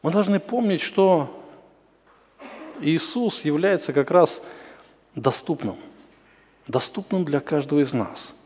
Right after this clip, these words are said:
Он пришел именно в мир таким образом, чтобы каждый из нас мог прийти к Нему. Даже когда, выйдя на свое служение, земное служение, здесь мы видим, а, что Иисус никому не отказывал.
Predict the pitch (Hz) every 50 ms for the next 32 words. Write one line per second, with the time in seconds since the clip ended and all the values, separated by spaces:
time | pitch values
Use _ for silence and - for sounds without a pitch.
0 | _ _ _ - - - - - - - - - 143 185 190 - 202 190 - -
1 | 240 233 208 202 202 202 202 202 190 170 160 160 208 226 202 - - 208 185 -
2 | - 220 208 190 208 226 214 214 202 190 214 202 170 - - - - - - -
3 | - - - - - 202 175 208 208 - - 208 220 220 190 208 226 208 170 160
4 | 190 214 208 202 185 - - - - - - - - - _ _ _ _ _ _
5 | _ _ _ - 139 160 185 180 170 - - - 185 180 - - - 180 160 -
6 | 165 160 160 156 135 104 101 - - - - _ _ _ _ _ _ _ _ -
7 | - - - - 214 220 233 220 254 220 202 254 233 214 190 214 269 277 220 214
8 | 214 202 214 196 - - 208 214 220 226 214 - - 214 208 202 180 170 190 247
9 | 262 247 226 196 180 156 147 139 135 131 131 196 208 214 240 262 262 240 208 -
10 | - - 190 170 160 233 254 247 226 202 180 170 165 226 240 202 - - 190 190
11 | 190 226 247 202 226 214 180 - - - - - - - - - - - 175 170
12 | 160 - - - 214 214 208 185 - - - - - - - - - 185 202 208
13 | 175 - - - 262 262 240 - - - - - - - - _ - - 180 302
14 | - - 220 214 220 220 208 202 190 190 190 - - 190 147 127 110 110 104 -